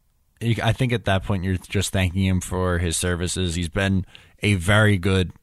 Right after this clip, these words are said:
goalie for the Islanders, but I don't think I want to re-sign a to-, a thirty-five-year-old Thomas Greiss.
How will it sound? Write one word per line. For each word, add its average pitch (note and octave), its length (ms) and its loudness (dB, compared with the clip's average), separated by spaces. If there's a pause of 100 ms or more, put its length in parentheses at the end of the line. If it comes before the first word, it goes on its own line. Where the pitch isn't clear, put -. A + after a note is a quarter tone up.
(320)
goalie F2+ 300 -2
for F2+ 120 -8
the E2+ 160 -2
Islanders, F2 680 0
but F#2 340 -4 (500)
I - 60 -4
don't G2 160 -4
think F2+ 160 -2
I F2 40 0
want E2+ 180 0
to E2 80 -2
re-sign F2 640 -2 (280)
a - 60 -10
to-, - 260 -4
a F2+ 60 -6
thirty-five-year-old E2 800 -4
Thomas E2+ 340 -6
Greiss. F2 480 -6